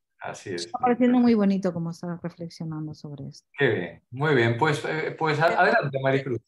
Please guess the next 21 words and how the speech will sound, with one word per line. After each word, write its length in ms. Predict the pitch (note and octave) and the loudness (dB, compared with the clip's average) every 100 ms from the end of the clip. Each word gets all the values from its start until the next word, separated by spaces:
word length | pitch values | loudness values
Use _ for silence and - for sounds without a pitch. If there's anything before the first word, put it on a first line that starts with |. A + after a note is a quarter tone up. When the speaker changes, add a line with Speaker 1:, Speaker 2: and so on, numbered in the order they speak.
| _ _ - - | _ _ -20 -8
Speaker 1:
Así 260 | - D3 A#3 | -4 -2 0
lo 120 | A3 | 0
Speaker 3:
perdonad, 200 | G#3 B3 F4+ | 0 0 -2
Speaker 1:
propio. 280 | E4+ E4+ - _ _ | -4 -8 -12 _ _
Speaker 3:
solo 320 | - B3+ A#3+ C#4+ | -10 -6 -4 -4
una, 320 | C#4 - - - _ - | -4 -6 -8 -20 _ -18
so-, 460 | - - _ - | -16 -18 _ -14
solo 240 | A#3 A#3 C4+ | -10 -10 -8
una 160 | D4+ | -10
cosa 380 | - B3 B3 A3 | -8 -8 -6 -6
que, 180 | G3+ F#3+ - | -8 -14 -12
que 120 | G3 | -10
la 80 | G3 | -8
has, 140 | B3 - | -8 -14
que 100 | G#3 | -12
la 80 | G3 | -12
has 80 | A#3 | -10
apuntado 460 | A#3 A#3+ A3+ A3 | -10 -10 -10 -10
un 80 | A3 | -12
poco, 220 | G#3+ G#3 A#3 | -14 -16 -14
Pepa, 280 | G3 B3+ | -14 -16